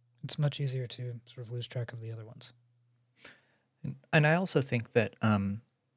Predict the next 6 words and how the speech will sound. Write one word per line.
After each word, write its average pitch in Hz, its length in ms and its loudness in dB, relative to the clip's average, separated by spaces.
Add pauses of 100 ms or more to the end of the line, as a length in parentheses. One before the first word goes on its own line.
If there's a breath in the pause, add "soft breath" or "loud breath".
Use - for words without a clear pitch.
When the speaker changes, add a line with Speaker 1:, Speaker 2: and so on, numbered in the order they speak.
(680 loud breath)
Speaker 2:
with 135 120 10
something 151 520 6 (100)
like 107 440 0 (340)
Weinstein, 104 1080 -2 (1080)
his 151 640 2
influence 110 1000 0